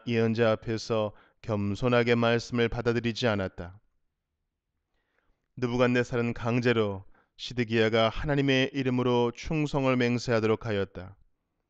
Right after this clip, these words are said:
시드기야는 억지로 충성을 맹세하였지만 마침내 느부갓네살 왕에게 반항하기까지 하였다. 다른 한편으로 시드기야는 고집을 부리며 조금도 뉘우치지 않고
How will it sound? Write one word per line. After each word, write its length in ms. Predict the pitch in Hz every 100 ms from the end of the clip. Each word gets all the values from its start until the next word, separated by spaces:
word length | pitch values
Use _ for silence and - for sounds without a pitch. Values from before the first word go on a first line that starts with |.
| _ _ _
시드기야는 600 | - 120 117 117 113 117 -
억지로 460 | 113 117 - 123
충성을 500 | 120 - 143 131 127 123
맹세하였지만 1080 | 123 120 127 117 113 110 110 101 95 92 95 - _ _ _ -
마침내 640 | 104 104 110 107 107 107 -
느부갓네살 880 | 117 110 117 113 113 107 120 113 113
왕에게 640 | 117 107 110 107 110 107 101 _ _
반항하기까지 880 | - 110 110 113 120 117 107 117 110
하였다. 520 | 113 104 98 - 92 - _ _ _ _ _ _
다른 240 | - 113 110
한편으로 760 | 117 110 117 113 110 104 98 _ _ _ -
시드기야는 640 | - - 123 120 120 120 117
고집을 440 | 120 117 117 120
부리며 560 | 110 117 117 113 107 101 - _ _
조금도 460 | - 131 131 131 131
뉘우치지 540 | 127 123 123 - 120
않고 560 | 113 98 98 - 90